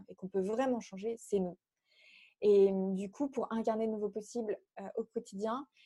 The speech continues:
la première chose, c'est que je bosse fort avec mon juge intérieur. Donc, j'ai découvert, euh, que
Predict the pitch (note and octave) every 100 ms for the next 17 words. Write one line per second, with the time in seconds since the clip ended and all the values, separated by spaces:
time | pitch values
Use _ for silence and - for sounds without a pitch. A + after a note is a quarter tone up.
0 | - - G#3+ G#3+ D4+ C#4 C4 D4 A#3 A3+
1 | G3+ G3+ G#3+ A3+ - - C#4 C4+ G#3+ G3+
2 | G#3 B3+ B3 G3+ G3 F#3 F#3+ - _ _
3 | _ _ _ _ - G#3 A#3 C4 C4 C4
4 | C4+ A#3+ G3 G#3+ G3+ G3 F#3+ F#3 -